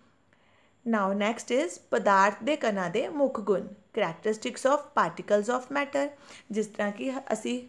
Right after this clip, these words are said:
ਹੁਣੇ ਪੜ੍ਹਿਆ, ਪਦਾਰਥ ਦੇ ਕਣ ਬਹੁਤ ਛੋਟੇ ਹੁੰਦੇ ਹਨ। The particles of matter are very small। Second point is ਪਦਾਰਥ ਦੇ ਕਣਾਂ ਵਿੱਚ ਖਾਲੀ ਥਾਵਾਂ ਹੁੰਦੀਆਂ ਹਨ। The particles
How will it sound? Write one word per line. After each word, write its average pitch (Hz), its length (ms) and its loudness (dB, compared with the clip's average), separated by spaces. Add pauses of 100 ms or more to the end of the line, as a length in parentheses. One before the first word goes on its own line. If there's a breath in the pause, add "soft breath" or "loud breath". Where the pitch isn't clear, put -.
(140)
ਹੁਣੇ 220 220 0
ਪੜ੍ਹਿਆ, 202 460 -2 (500 loud breath)
ਪਦਾਰਥ 208 460 4
ਦੇ 262 120 6
ਕਣ 262 300 2
ਬਹੁਤ 214 400 2
ਛੋਟੇ - 480 4 (120)
ਹੁੰਦੇ 226 300 6
ਹਨ। 160 200 -6 (200)
The 214 120 4
particles 208 560 0
of 262 300 2
matter 196 360 2 (400 loud breath)
are 185 380 2
very 190 220 6
small। - 420 -6 (640 loud breath)
Second 208 280 2
point 214 440 2
is 392 60 -2 (340 soft breath)
ਪਦਾਰਥ 196 420 4
ਦੇ 240 160 6
ਕਣਾਂ 202 360 0
ਵਿੱਚ 190 420 -2 (120)
ਖਾਲੀ 202 340 2
ਥਾਵਾਂ 214 420 2 (100)
ਹੁੰਦੀਆਂ 226 380 4
ਹਨ। 170 240 -6 (420 loud breath)
The 202 60 4
particles 208 600 4